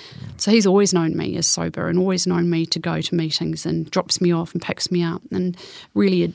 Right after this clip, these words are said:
Speaker 2: loves me for who I am. And I have a daughter today that doesn't have a drunk mum. You know, like, she saw me, you know, she saw me drinking and in a really abusive relationship and in a really bad place. And I wouldn't wish that on any kid.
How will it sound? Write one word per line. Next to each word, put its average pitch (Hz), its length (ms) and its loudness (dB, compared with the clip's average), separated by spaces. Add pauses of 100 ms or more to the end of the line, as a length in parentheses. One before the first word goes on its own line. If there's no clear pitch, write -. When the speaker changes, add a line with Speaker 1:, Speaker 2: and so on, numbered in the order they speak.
Speaker 2:
loves 180 360 0
me 170 180 2
for 175 140 -8
who 175 220 -2
I 165 120 -4
am. 165 460 -4
And 175 260 2
I - 80 -4
have 180 140 -2
a - 20 -2
daughter 196 380 -2
today 170 320 -4
that - 140 -6
doesn't 175 240 -2
have 170 100 0
a 170 40 -8
drunk 185 200 -6
mum. 196 340 -4 (520)
You 190 100 2
know, 190 180 4
like, - 400 -4
she - 240 0
saw 196 280 0
me, 180 400 2 (1040)
you 202 100 0
know, 185 360 0
she 208 200 -2
saw 208 240 0
me 190 180 2
drinking 202 500 0
and 196 200 0
in 196 160 2
a 190 60 2
really 185 420 0
abusive 180 440 0
relationship 180 680 -2
and 185 80 0
in 180 80 2
a 180 60 0
really 180 260 -4
bad 175 240 -4
place. - 480 -2 (160)
And 208 360 0
I 226 100 -2
wouldn't 196 260 -2
wish 160 160 -4
that 170 140 -6
on 175 160 0
any 180 180 0
kid. 254 340 -10